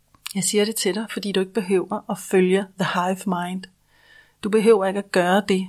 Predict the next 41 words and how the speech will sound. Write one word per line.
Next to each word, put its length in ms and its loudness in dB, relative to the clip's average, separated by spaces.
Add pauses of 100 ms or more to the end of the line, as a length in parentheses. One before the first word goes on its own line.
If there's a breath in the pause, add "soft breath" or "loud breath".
som 200 -2
alle 360 -2
andre 280 -2
gør. 320 -4 (520 loud breath)
Du 80 2
behøver 380 4
ikke 140 0
at 100 -10
gøre 320 2
det, 100 -2
som 200 -2
en 140 -2
kollega, 340 2
jeg 260 0
engang 440 -2
arbejdede 340 0
sammen 300 0
med, 140 0
gjorde, 300 0
nemlig 340 0
at 160 -8 (220)
købe 300 -2
et 100 -4
hus 400 -4 (760 soft breath)
i 120 -2
den 380 -4 (520)
rigtige 440 -4 (340)
del 240 -2 (260)
af 200 -2 (260)
nord 220 -2
for 80 -6
København, 440 2 (680 loud breath)
men 320 2
til 160 2
en 80 -2
pris, 240 -6
han 100 0
ikke 100 -2
havde 100 2
råd 160 0
til, 240 -6